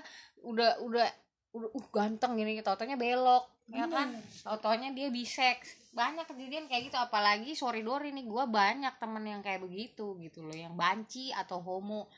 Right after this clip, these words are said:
Speaker 1: Jadi gue udah paham. Nggak semua orang di dunia ini ad-, semuanya ba-, semuanya buruk. Gue dibilang pengalaman pacaran, kenal laki-laki udah banyak.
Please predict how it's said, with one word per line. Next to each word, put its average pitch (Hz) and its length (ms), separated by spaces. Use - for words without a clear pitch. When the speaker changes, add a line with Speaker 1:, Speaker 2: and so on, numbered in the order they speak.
Speaker 1:
Jadi 190 220
gue 214 220
udah 196 200
paham. 185 540
Nggak 247 300
semua 247 500
orang 226 240
di 202 160
dunia 185 320
ini 190 180
ad-, 185 360
semuanya 185 500
ba-, 165 380
semuanya 180 420
buruk. 175 400
Gue 247 380
dibilang 208 360
pengalaman 196 560
pacaran, 214 720
kenal 196 300
laki-laki 190 500
udah 190 160
banyak. 170 440